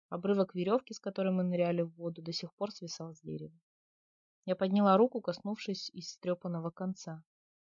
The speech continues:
И по старым изодранным ниткам сквозь пальцы и до самого сердца потекли воспоминания.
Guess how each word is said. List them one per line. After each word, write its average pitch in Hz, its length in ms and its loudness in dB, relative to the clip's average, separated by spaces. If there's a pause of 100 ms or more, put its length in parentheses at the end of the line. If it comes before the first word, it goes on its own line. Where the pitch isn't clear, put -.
(200)
И - 80 -10
по - 140 -2
старым 226 480 4
изодранным 175 640 2
ниткам 226 420 2
сквозь 170 480 -6
пальцы 220 460 2 (400)
и 175 80 -6
до 175 80 0
самого 190 420 2
сердца 185 560 2
потекли 170 420 -8
воспоминания. 170 760 -6